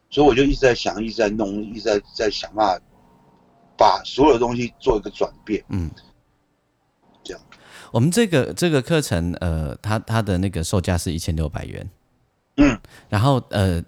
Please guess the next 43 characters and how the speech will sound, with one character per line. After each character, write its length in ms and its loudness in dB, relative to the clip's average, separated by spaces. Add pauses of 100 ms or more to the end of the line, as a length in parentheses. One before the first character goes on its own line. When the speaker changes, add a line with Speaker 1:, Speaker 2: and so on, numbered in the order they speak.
(120)
Speaker 2:
听 300 0
的 200 2
人 220 -2
现 140 0
在 60 2
如 80 2
果 100 0
他， 220 0
他 180 -2
们 160 2
觉 140 -4
得 120 -4
有 200 -4
兴 200 -4
趣 240 -6
的 140 -4
话， 260 -6
他 120 -4
们 180 -6
要， 240 -2
Speaker 1:
嗯。 100 -2
Speaker 2:
他 120 -2
们， 80 -10 (240)
呃， 320 0 (580)
已 60 -4
经 160 2
上 200 2
线 200 0
了 80 2
吗？ 100 2
还 160 2
没， 220 0
对 100 0
不 60 0
对？ 180 0 (1080)
Speaker 1:
没 120 6
有， 60 6
他 140 2
们 220 2
已 100 4
经， 300 2
已 160 0
经， 160 2